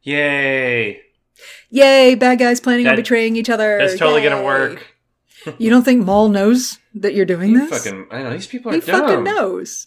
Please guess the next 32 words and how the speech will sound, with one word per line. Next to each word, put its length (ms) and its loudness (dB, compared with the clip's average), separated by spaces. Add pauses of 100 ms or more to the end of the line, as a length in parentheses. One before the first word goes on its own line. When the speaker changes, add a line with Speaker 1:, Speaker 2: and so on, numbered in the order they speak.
Speaker 2:
He 160 -8
fucking 420 -4
knows. 300 -4 (100)
Anyway. 500 2
Speaker 1:
You 60 -4
know, 160 2
for, 320 -2
Speaker 2:
So 300 2
Speaker 1:
for 80 2
being 220 -2
proficient 580 -6
at 160 -4
being 200 -4
able 180 -4
to 80 -8
fi-, 260 -4
fight 280 -4
Jedi, 560 -4 (760)
they 360 -4
do 160 -4
not, 360 -4
they're 240 -4
not 260 -2
prepared 340 -6
for 80 -16
Sith. 400 -16 (800)
Speaker 2:
What? 300 0
Yeah, 260 2
and 160 -2
the 60 0
thing 220 -2
is, 280 -4